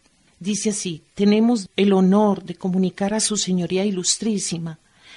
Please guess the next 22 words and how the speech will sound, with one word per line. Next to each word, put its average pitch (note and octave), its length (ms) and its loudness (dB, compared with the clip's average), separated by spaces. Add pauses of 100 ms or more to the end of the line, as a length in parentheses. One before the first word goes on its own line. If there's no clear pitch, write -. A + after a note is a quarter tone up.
(120)
que G3+ 100 0
en F#3 80 2
la F3+ 100 2
reunión F#3 420 2
de A3+ 100 -2
profesores G3+ 680 -4
efectuada F#3+ 500 -4
en G3+ 100 0
esta A3 240 -6
fecha, C4+ 480 -6 (380)
se - 200 -4
resolvió G3 560 -2
por A3 160 -4
unanimidad F3+ 680 0
designar G3 540 0
al F3 140 -6
doctor F#3+ 340 -6
Manuel G3+ 320 2
José F3+ 300 -6
Sierra G#3+ 440 -2
para F#3 220 0
rector G3 560 -4